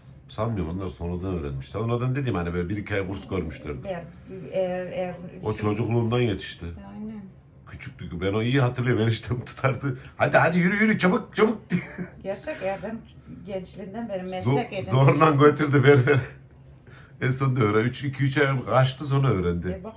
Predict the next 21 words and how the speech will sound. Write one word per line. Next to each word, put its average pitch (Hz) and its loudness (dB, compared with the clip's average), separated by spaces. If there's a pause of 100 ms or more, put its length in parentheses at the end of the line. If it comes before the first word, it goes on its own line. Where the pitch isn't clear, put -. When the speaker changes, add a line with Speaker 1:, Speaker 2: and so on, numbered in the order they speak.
Speaker 2:
kötü - -12
mü 359 -8
olmuş? 262 -4
Speaker 1:
Öbürü 131 2
de 165 0
bak, 95 0
öbürü 113 -4
de 120 2
bayan 139 4
o, 131 0 (100)
o 147 0
Speaker 2:
Hiç 151 -4
Speaker 1:
da. 160 6
Speaker 2:
anne 254 -2
baba 269 0
insanın 294 -4
kötülüğünü 269 -4
ister 349 -2
mi? 226 -4
Speaker 1:
Yok 190 0
Speaker 2:
Zor 330 2